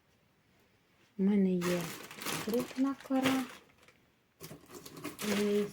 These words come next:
середня, і мілка. Зараз щось будемо придумувати.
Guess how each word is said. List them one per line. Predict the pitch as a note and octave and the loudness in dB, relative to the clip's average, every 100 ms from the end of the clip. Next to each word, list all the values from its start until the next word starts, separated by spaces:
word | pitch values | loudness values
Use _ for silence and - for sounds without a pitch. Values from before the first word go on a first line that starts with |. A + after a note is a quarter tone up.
| - | -2
середня, | - G3 A#3 C#4 C4 A#3+ A#3+ B3 A3+ - - - - - - - | -4 0 2 2 0 -2 -2 -4 -6 -14 -16 -16 -16 -14 -10 -4
і | A3 G#3+ G#3 G#3 | -2 0 0 0
мілка. | G3+ G3+ G3 F#3+ - - A3+ A#3+ B3+ C4 - _ _ _ - - - - - - - - - G3 | 0 0 -2 -4 -8 -14 -8 -4 -4 -4 -10 _ _ _ -12 -10 -10 -14 -20 -20 -20 -20 -12 -6
Зараз | G#3+ A#3+ B3+ - - - - | -4 -4 -6 -10 -16 -16 -10
щось | - G3+ G#3 - F#3+ | -6 -6 -8 -10 -8
будемо | F#3 G3 G3 G3 G3+ - - - - - - - - - - - | -6 -2 0 -2 -4 -10 -18 -18 -18 -20 -20 -20 -20 -20 -20 -16
придумувати. | F#3 F3+ G3+ F#3+ F3 E3+ E3+ F3 F3+ | -6 -2 2 4 4 2 0 -2 -4